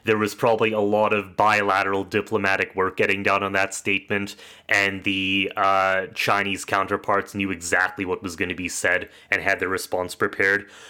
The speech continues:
But it shows that Turkey is willing to at least have a public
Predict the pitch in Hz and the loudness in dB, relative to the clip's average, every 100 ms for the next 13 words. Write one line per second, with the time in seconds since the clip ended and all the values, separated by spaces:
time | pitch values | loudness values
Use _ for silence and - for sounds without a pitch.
0 | - - 127 131 - 160 170 190 160 - | -10 2 2 2 2 0 2 0 0 2
1 | 131 123 127 117 110 107 104 98 107 110 | 0 0 -2 -2 0 0 0 -2 0 2
2 | 117 113 110 - 110 104 101 98 101 104 | 2 -2 -6 -4 0 2 2 0 -4 -4
3 | 110 - 107 117 - 120 110 113 98 - | -6 -4 -2 -2 0 0 2 2 0 -2